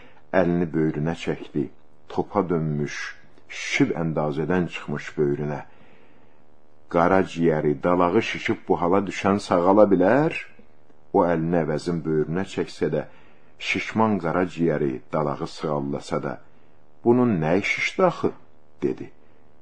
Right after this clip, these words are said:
Almuradın əlindən ürək dirək verməkdən başqa nə gələ bilərdi ki? Səhər-səhər alapaçıya mindirib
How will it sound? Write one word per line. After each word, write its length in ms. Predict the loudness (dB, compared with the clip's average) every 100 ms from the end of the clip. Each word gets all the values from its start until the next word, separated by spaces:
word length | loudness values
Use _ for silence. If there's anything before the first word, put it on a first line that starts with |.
| -2
Almuradın 460 | 0 2 2 2 0
əlindən 440 | 0 0 -2 -2 -4
ürək 200 | -4 -4
dirək 200 | -2 -2 -2
verməkdən 500 | -2 -4 -6 -6 -6
başqa 280 | -8 -8 -8
nə 160 | -6
gələ 240 | -2 0 0
bilərdi 400 | 0 -2 -4 -10 -14
ki? 120 | -16 -16 -18 -20 -20 -20 -18 -10
Səhər-səhər 720 | 0 4 4 2 0 2 2
alapaçıya 600 | 2 0 0 -2 2 2
mindirib 440 | 2 2 4 4